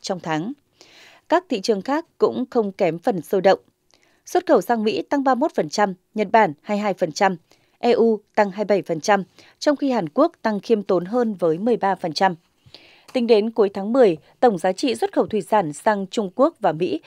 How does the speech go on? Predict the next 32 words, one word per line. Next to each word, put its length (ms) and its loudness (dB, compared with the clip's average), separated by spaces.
đã 380 -2
chạm 240 -2
mức 260 -4
một 220 -2
phẩy 140 0
năm 220 -6
tỷ 220 -4
U 160 -2
S 100 -4
D. 40 4
Đáng 280 0
chú 140 -4
ý, 260 -2
xu 180 -2
hướng 240 0
tăng 240 -4
trưởng 320 -2
mạnh 160 -2
mẽ 280 -2
từ 240 0
Trung 220 -6
Quốc 180 2
có 120 2
khả 140 -4
năng 280 -4
vượt 260 -2
Mỹ 280 -2
trong 180 -6
những 140 -8
tháng 180 -6
cuối 160 -2
năm, 220 0